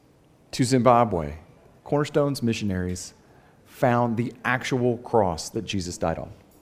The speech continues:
Like, I'm serious. Say, when Jordan's car broke down,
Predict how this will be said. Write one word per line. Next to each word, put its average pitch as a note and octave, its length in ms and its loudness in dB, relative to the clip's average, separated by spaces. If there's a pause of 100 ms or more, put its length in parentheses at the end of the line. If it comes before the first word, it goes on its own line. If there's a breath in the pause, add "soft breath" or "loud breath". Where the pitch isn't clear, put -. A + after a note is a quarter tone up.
(380)
Like, A#2+ 160 -2
I'm D3 80 4
serious. B2+ 580 2 (460 soft breath)
Say, C#3 180 4
when E3 240 2 (480 loud breath)
Jordan's D3+ 380 6
car D#3+ 240 10
broke D#3 320 8
down, D3 520 6